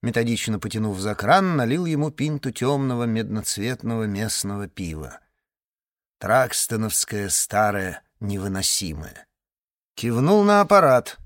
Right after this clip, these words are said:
висевший на стене над столом для игры «Толкни полпенса». «Работает», — ответил хозяин.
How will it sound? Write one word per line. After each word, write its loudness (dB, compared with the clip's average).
висевший -2
на 0
стене -2
над -6
столом 0
для -2
игры -4
«Толкни -6
полпенса». -8
«Работает», — -4
ответил -8
хозяин. -8